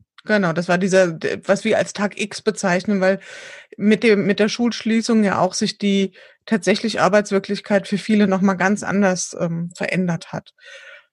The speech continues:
Du hast das jetzt ganz schön beschrieben, was, glaub ich, ganz viele Menschen in Organisationen erleben, dass, ähm,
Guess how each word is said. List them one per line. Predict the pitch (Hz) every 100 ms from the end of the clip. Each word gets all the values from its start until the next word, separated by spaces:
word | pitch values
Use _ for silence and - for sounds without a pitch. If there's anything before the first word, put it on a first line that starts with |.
| _ _ _ _ -
Du | 202
hast | 226 277
das | 254
jetzt | 233 -
ganz | 208 208
schön | 240 240
beschrieben, | 214 - 247 240
was, | 202 -
glaub | 185 185
ich, | 190
ganz | - 202 240
viele | - 240 247
Menschen | 196 196 220
in | 196
Organisationen | - 190 190 180 190 185 214 240 226
erleben, | 185 175 202 220 208
dass, | 196 190 -
ähm, | 185 185 190 190 175